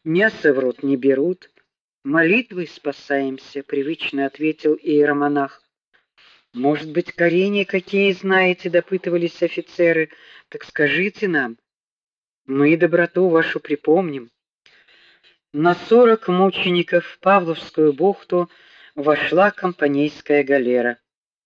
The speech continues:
Двое стрелков под руки свели на причал Баранова,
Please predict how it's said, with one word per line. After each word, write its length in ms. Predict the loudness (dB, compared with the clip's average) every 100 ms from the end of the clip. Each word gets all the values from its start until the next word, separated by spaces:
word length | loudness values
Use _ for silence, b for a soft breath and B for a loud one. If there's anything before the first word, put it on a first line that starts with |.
| b b b b b
Двое 380 | -6 4 4 4
стрелков 640 | 0 -2 -2 2 2 2 -2
под 300 | 2 2 2
руки 260 | -2 -4
свели 420 | -8 -4 -2 0
на 100 | -2
причал 600 | -4 -6 -6 0 2 2 0
Баранова, 680 | 0 2 2 0 0 -2